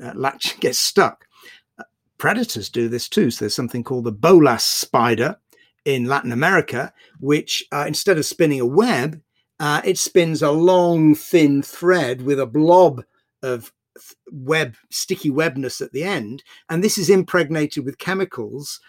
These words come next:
which imitate the pheromones of many female moths. And he, the spider then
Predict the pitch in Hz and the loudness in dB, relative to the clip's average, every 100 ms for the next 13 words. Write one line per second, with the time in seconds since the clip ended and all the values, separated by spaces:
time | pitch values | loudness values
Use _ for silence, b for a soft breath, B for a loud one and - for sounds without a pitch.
0 | b b 151 - - 180 170 156 135 139 | b b -6 -4 0 0 0 -2 -2 -2
1 | - - _ _ - 131 127 120 - 180 | -8 -16 _ _ -6 -2 -2 -2 4 4
2 | 156 131 117 127 131 - 139 127 143 135 | 6 2 -4 -6 -8 -8 -6 -4 -4 -4
3 | 131 - 131 127 127 165 165 - - 135 | -6 -6 -6 -4 -4 -2 -2 -4 -8 -10
4 | 120 _ 123 131 127 - _ 127 123 - | -12 _ -10 -8 -10 -16 _ -10 -8 -6
5 | - 170 151 131 123 | 0 0 2 2 0